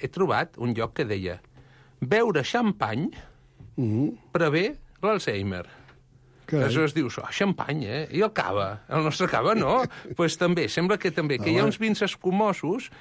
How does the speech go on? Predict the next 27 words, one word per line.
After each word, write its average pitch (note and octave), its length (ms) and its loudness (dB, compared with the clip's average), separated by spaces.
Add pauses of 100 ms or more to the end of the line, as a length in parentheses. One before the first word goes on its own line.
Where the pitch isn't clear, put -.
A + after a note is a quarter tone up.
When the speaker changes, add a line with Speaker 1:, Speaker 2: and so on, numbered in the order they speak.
(200)
Speaker 1:
que D#3+ 120 2
són E3 220 2
bons D3+ 240 0
i E3 40 0
diuen, D3 320 2 (300)
és D3 180 -4
que, C#3 240 0 (540)
mm, D3 400 -6
els C3+ 180 -2
investigadors C#3 640 0
que A3 80 0
ho G3+ 120 4
han F3+ 100 0
fet E3+ 260 -2
a A#2+ 40 -6
França C#3 560 -2
diuen, C3 360 0 (360)
«Clar, D3+ 420 2
és B2+ 280 -4
que, B2 340 0
mm, G#2+ 220 -2 (280)
el C3+ 200 0
vi G3+ 180 2
en A#3 140 4
general D#3 600 0
és C#3 220 -2
bo, B2+ 380 0